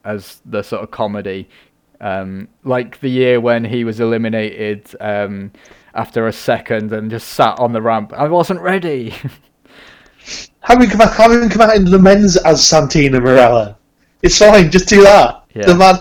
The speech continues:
Speaker 2: have him confused which one he's turned up for.
Speaker 1: Yeah. I, I didn't
Speaker 2: No.
Speaker 1: particularly like it. Um,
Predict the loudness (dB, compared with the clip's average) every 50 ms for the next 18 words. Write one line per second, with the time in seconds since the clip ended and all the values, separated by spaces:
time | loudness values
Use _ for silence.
0 | -4 -14 -20 -12 _ -2 0 2 2 2 2 2 2 0 0 2 4 4 4 4
1 | 4 2 0 0 0 0 2 4 4 4 4 4 4 6 6 6 4 2 0 0
2 | 2 4 4 4 2 -2 -4 -10 _ _ _ _ _ _ _ _ _ _ _ _
3 | _ _ _ _ _ _ _ -14 -12 -10 -10 -12 -14 _ _ _ _ _ _ _
4 | _ _ _ _ _ _ _ _ _ _ _ -12 -10 -8 -8 -8 -10 _ _ -6
5 | -2 0 0 0 0 -2 -2 2 4 4 4 4 2 -2 -6 -8 -8 -6 -6 -8
6 | -6 -6 -6 -6 -4 -4 -4 -6 -8 -10 -8 -6 -6 -4 -6 -6 _ -10 -10 -8
7 | -8 -8 -10 -12 -14 -16